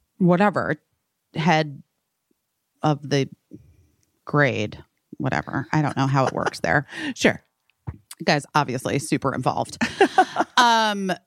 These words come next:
Speaker 1: do you know how weird it is that my kids go to a school I have never set foot inside?
Speaker 2: That is weird. Yeah.
Speaker 1: Because of covid?
Speaker 2: Yeah.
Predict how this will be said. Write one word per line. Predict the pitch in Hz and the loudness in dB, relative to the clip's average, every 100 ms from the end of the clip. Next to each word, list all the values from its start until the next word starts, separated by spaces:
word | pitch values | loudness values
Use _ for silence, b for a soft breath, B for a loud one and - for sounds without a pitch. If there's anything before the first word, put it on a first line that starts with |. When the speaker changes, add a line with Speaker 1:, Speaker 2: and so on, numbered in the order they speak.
| _ _ 170 | _ _ 4
Speaker 1:
do | 311 | 4
you | |
know | 427 | 4
how | 539 | 2
weird | 359 269 269 | 4 4 4
it | 285 | 4
is | 285 285 277 247 - | 4 4 2 -4 -10
that | 180 233 214 | 0 0 2
my | 220 | 0
kids | - 226 196 | 2 -2 2
go | 226 | 2
to | 220 | 2
a | 196 | 0
school | - 202 196 | 0 2 4
I | 170 | 2
have | 196 185 | 0 0
never | 180 170 170 185 175 | 2 4 4 2 -2
set | - - - | 0 -2 -2
foot | - 190 175 - | 0 2 2 2
inside? | 170 165 - 123 120 131 170 196 240 - b b b | 4 4 2 0 2 2 2 2 -2 -4 b b b
Speaker 2:
That | 160 170 | 2 2
is | 156 156 | 0 -2
weird. | 143 139 139 139 | -2 0 0 0
Yeah. | 175 143 123 73 165 190 | 0 2 2 0 -2 2
Speaker 1:
Because | 226 233 214 | 2 4 2
of | 190 | 2
covid? | 190 170 202 233 254 _ _ _ | 2 4 2 2 -2 _ _ _
Speaker 2:
Yeah. | 160 143 123 | 2 2 0